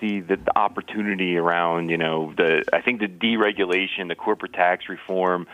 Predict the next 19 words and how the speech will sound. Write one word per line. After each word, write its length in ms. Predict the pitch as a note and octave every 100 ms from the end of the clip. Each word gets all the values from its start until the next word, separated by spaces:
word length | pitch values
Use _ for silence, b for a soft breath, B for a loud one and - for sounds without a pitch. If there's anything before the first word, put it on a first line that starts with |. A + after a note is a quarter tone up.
| B B
those 220 | A2+ B2+ A#2+
kind 200 | G#2+ G2
of 100 | E2+
things 280 | F#2+ F#2 F2+
are 200 | F2 F2
something 340 | G2 F2+ F#2 F2
that 280 | F2 -
could, 380 | - F#2+ F2+ D#2 _
you 100 | -
know, 60 | F#2
again, 220 | F2 F#2
like 120 | F2 E2
he 120 | G2
said, 140 | - E2+
add 280 | F#2 F2 E2+ -
something. 520 | B2 C3 A#2+ F2 D#2+
It's 160 | E2+ -
not 220 | F#2+ F#2
gonna, 320 | F2+ F2 E2